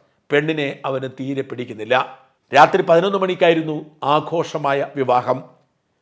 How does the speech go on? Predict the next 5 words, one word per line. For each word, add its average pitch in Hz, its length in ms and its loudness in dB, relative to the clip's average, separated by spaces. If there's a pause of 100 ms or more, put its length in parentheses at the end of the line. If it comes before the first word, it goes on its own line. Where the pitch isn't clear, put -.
(160)
പിറ്റേ 170 220 8
ദിവസം 165 380 4
തന്നെ 139 140 0 (540)
കടുത്തുരുത്തിയിലുള്ള 160 800 2
വീട്ടിൽ 151 240 -8